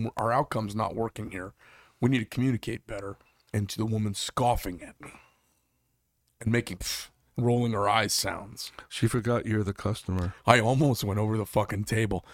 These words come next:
Speaker 1: Now, I kept my shit together, but the principal, a really nice mom, and my wife, the two of them almost went over the table.
Speaker 2: Oh, no kidding.
Speaker 1: And I was like, I ended up being the voice of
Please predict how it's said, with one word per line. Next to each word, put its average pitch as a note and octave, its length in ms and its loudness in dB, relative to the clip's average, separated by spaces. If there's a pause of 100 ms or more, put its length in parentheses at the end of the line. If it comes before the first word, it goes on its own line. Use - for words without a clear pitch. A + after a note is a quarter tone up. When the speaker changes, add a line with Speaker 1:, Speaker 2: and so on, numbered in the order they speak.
(160)
Speaker 1:
Now, A2+ 180 0
I B2+ 140 2
kept D#3+ 220 0
my A#2+ 120 0
shit B2 280 -2
together, G#2+ 520 -2
but - 160 -2
the - 80 -4
principal, A#2+ 680 -4 (120)
a F#2 100 -4
really B2 400 2
nice A2 340 -2
mom, A2 420 0 (360)
and G#2 400 2
my G2+ 200 0
wife, A#2 480 0 (340)
the A2 80 4
two C#3+ 280 2
of A2+ 120 0
them A#2 280 2 (120)
almost G#2+ 420 2
went A#2+ 140 -2
over G2+ 180 -4
the F#2+ 100 -18
table. G2 460 -2
Speaker 2:
Oh, G#2 60 0
no G2+ 120 0
kidding. F#2+ 160 -4
Speaker 1:
And A2 140 4
I C3 140 6
was B2+ 200 2
like, B2 320 2
I B2+ 120 6
ended C3 280 4
up A#2+ 120 -2
being A#2+ 240 0
the G#2 80 0
voice A2 360 0
of F#2+ 100 -6